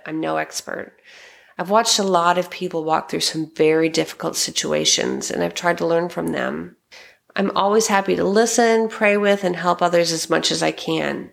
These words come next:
but I'm really not more special than anyone else. For pastors, almost nobody outside of the ministry understands how much work is involved. Between sermon prep, financial reports, managing staff,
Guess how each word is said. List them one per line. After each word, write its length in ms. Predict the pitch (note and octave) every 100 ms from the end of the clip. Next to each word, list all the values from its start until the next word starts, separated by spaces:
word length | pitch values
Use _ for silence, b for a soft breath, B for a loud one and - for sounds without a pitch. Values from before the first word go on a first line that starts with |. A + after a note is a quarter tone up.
| - -
but 240 | E3+ - E3+
I'm 180 | F3
really 300 | F3+ G3 F#3+
not 480 | E3+ E3 E3 D#3+ -
more 240 | D#3+ D#3+ E3
special 480 | - - - -
than 160 | - D#3
anyone 380 | D3+ D3+ D#3 D3+
else. 580 | A#1+ B1 - - - - b b b b b b b b b _ _ _
For 100 | -
pastors, 840 | A3+ B3 D4 D4 - B3 A#3 - - _ _ -
almost 420 | - C#4 D#4+ D#4+ F#3
nobody 400 | E3+ E3 F3+ E3+
outside 460 | G#2 - D#3 E3+
of 80 | F3+
the 80 | E3
ministry 840 | D#3+ D#3 D#3+ - - D#3 D#3+ - -
understands 720 | E3+ E3 - E3 D#3+ D#3 D#3
how 240 | - E3
much 240 | D#3+ - E3
work 220 | E3 E3
is 160 | D3+
involved. 720 | D3+ D3 C3+ B2+ B2+ C3 - B B B B B _
Between 300 | - - E3+
sermon 480 | E3+ - G3+ G#3 G3+
prep, 680 | G3+ G3+ F#3+ F#3+ F#3 - -
financial 640 | - F3 F3 F3 F3+ F3+
reports, 840 | F3+ F3+ F#3 F3+ F3 F3 - -
managing 500 | F3 E3+ F3+ F3+ E3+
staff, 720 | F3 - F3 E3+ E3+ E3+ E3+